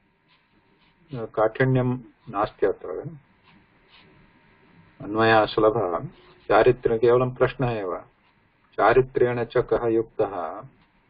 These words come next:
अत्र पश्यन्तु, युक्तः, अत्र तृ-, यु-, कः युक्तः?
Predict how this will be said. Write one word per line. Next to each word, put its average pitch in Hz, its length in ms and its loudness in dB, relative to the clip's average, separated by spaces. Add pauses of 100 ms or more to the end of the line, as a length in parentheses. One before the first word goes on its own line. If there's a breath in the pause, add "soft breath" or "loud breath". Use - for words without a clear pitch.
(1300)
अत्र - 260 0
पश्यन्तु, 110 560 0
युक्तः, 120 680 0 (880)
अत्र - 340 2
तृ-, - 600 -8 (220)
यु-, 113 220 -6
कः - 220 4
युक्तः? 123 640 2